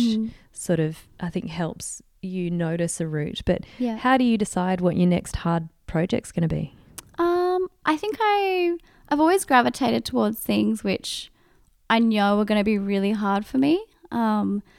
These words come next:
Speaker 1: like, when I try something and, you know, you can do the moves first shot, like, you kind of, you get to the top and you're like, "Oh, that was kinda easy. Like, I was hoping it'd be a bit harder." And for me, like, I guess I just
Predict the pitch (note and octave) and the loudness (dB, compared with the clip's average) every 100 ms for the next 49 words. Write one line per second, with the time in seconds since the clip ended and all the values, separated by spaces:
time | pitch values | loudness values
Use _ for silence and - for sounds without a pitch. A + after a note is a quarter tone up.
0 | _ _ A3+ B3 B3 A#3 A#3+ G#3+ A3 - | _ _ 0 4 4 4 2 0 0 -2
1 | A3+ G#3+ G#3 G3 G#3 G3+ G3+ G3+ G#3+ G#3+ | 0 0 0 0 0 2 2 2 2 2
2 | G3+ F#3+ G3 - - G3+ - G3+ F#3 F3+ | 0 -2 -2 -4 -2 -2 -2 0 2 2
3 | F#3+ - A#3+ C4+ C4 A#3 A3+ _ - - | -2 -4 -2 0 0 -2 -6 _ -20 -20
4 | - - - B3 C4+ - B3+ B3+ C#4 B3 | -20 -20 -8 2 4 4 2 0 4 4
5 | B3+ B3 A#3 A#3 C#4 B3+ G#3 G3+ G3+ - | 4 0 0 0 0 2 2 -2 -4 -12
6 | _ _ _ - B3+ B3+ A3+ A3 G3 - | _ _ _ -2 0 0 -2 -4 -6 -6
7 | F#3 G3 A3 G#3+ G3+ G#3 G3 - G3+ A3 | -8 -6 -4 -4 -4 -6 -8 -6 -6 -4
8 | G#3 G3+ G3+ F#3+ F#3 G#3+ G3+ G3 G3 F#3+ | -6 -4 -4 -4 -6 -8 -4 -2 -2 -2
9 | F#3+ F#3+ F#3+ - - - _ _ _ B3 | -2 -4 -8 -12 -20 -20 _ _ _ -2
10 | A#3+ A3+ B3 A#3+ A3 A#3+ A3 G#3 G3+ - | 2 2 2 2 0 -2 -4 -4 -4 -8
11 | - - - G#3 G#3+ G#3+ - | -16 -10 -6 -4 -4 -6 -10